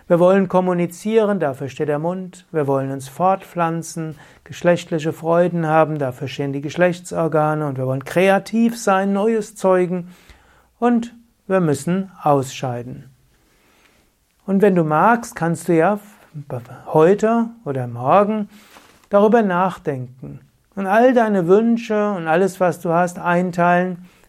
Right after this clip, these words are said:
in fünf Wahrnehmungsorgane, fünf Handlungsorgane. Die ganze menschliche Zivilisation ist so kompliziert nicht.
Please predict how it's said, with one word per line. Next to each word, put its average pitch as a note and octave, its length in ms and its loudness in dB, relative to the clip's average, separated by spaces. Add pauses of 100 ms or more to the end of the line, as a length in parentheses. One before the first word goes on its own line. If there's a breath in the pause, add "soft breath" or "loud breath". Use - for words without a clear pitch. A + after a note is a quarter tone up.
(120)
in C#3 240 -4
fünf E3+ 420 0
Wahrnehmungsorgane, F3+ 1400 0
fünf G#3+ 400 -6
Handlungsorgane. C#3 1200 -4 (580 soft breath)
Die E3+ 60 -4
ganze G#3+ 320 4
menschliche G3+ 520 2
Zivilisation E3 840 0
ist F#3 160 -8
so E3 180 2
kompliziert D#3+ 840 -6
nicht. B2+ 440 -12